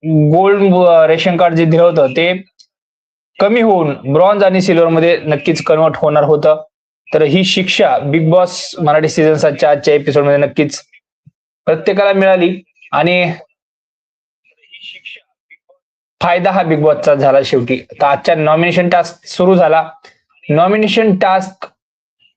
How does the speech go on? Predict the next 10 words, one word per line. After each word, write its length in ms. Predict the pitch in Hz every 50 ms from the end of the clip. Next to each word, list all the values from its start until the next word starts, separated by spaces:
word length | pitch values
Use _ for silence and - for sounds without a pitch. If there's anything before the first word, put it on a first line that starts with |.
| _ _ _ -
सुरू 320 | - - - 220 226 240 214
झाल्यानंतर 600 | 208 190 165 160 151 147 139 127 135 131 120 131 - _ _ _ _ _ _ _ _ _ _ _ _ _ _ _ _ _ _ _ _ _ _ _ _ _ _ _ _ _ _ - - _ _ _ _ _ _
प्राजक्ता 520 | - 202 202 208 196 233 233 233 - - -
आणि 260 | - - 220 214 220
सागर 520 | 196 - - 220 180 185 185 170 139 131 - - _ _ _ _ _ _ _ _ _ _ _ _ _ _ _ _ _ _ _ _ _ _ _ -
यांच्यापैकी 540 | 170 190 196 190 220 208 190 208 190 214
एकाला 320 | 196 190 185 208 190 190 185
नॉमिनेट 460 | 180 175 175 175 180 180 180 175 185
करायचं 360 | - 170 165 165 160 165 165
होतं. 360 | 160 156 165 180 170 170 -